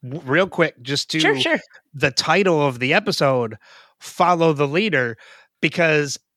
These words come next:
Speaker 1: I'm really questioning, who is that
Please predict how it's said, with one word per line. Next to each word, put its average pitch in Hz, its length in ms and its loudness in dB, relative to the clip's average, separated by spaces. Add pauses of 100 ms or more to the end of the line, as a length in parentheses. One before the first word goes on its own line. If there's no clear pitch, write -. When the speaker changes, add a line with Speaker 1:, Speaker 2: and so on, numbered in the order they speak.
(880)
Speaker 1:
I'm 214 200 4
really 226 280 2
questioning, 185 600 2 (580)
who 269 440 2
is 302 240 2
that 131 440 -4